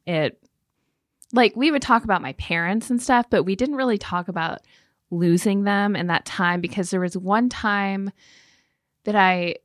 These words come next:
did bring up something and, like, she didn't remember it happening. You know, we have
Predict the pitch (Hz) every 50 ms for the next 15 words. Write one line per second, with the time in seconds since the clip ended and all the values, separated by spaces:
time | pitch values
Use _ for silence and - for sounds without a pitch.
0 | _ _ _ _ _ _ _ _ _ _ _ _ _ - 180 - - 220 220 226
1 | 214 - 247 233 220 220 214 202 202 - - - - 190 185 185 - 185 185 180
2 | 175 175 175 170 170 - - 165 170 165 147 - - - - 247 240 269 254 240
3 | 156 175 202 202 196 185 196 196 196 190 - - - 196 185 180 - 196 185 180
4 | 175 170 185 185 175 170 165 170 175 190 185 185